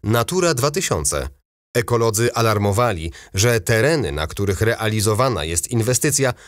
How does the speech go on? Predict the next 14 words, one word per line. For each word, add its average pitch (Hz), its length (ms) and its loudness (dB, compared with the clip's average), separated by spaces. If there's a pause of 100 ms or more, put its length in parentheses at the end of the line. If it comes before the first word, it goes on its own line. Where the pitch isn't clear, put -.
(160)
są 202 260 2
miejscem 113 680 0
migracji 120 720 0
licznych 180 520 0
gatunków 107 680 -2
ptaków 107 460 -2
morskich. - 680 -4 (1600)
Argumenty 131 800 0
za 175 260 2
przekopem. 73 640 -4 (680)
Pomimo 113 400 2
zastrzeżeń 127 840 0
i 82 200 -8
protestów 110 680 0